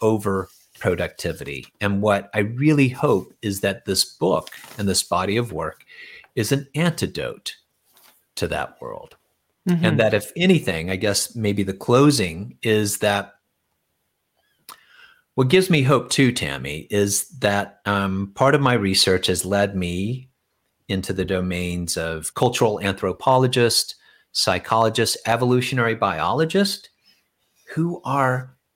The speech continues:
Speaker 1: giving us a very different narrative of our human history, of what has helped us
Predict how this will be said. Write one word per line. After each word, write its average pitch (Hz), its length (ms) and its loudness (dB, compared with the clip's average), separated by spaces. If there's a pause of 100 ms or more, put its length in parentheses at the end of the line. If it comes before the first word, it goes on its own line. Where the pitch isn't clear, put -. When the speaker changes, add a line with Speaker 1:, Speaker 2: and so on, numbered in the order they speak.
Speaker 1:
giving 170 340 0
us 160 300 2
a 110 80 -4
very 117 360 4
different 120 520 -2 (280)
narrative 98 640 0
of 87 140 -4
our 85 100 -2
human 90 340 -6
history, 80 460 -8 (1160)
of 98 220 0
what 110 320 2
has 113 220 -2
helped 104 300 -2
us - 500 -2